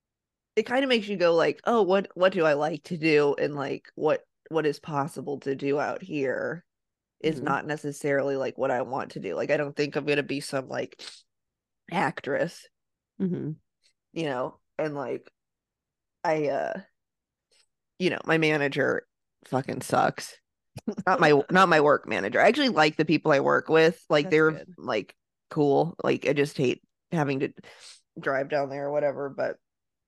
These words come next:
Speaker 1: uh, like, my, my comedy manager, like, I messaged him, like, one day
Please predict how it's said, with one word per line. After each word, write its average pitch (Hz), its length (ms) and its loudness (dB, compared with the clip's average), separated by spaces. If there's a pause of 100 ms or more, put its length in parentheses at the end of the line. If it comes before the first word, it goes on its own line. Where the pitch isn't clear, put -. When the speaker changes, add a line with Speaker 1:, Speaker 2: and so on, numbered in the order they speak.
(240)
Speaker 1:
uh, 139 340 2 (240)
like, 170 240 0
my, 151 500 -2
my 139 120 -10
comedy 156 440 -6
manager, 139 400 -4
like, 143 180 0
I 135 60 2
messaged 143 460 -4
him, 139 160 0
like, 127 300 0
one 147 200 0
day 139 380 2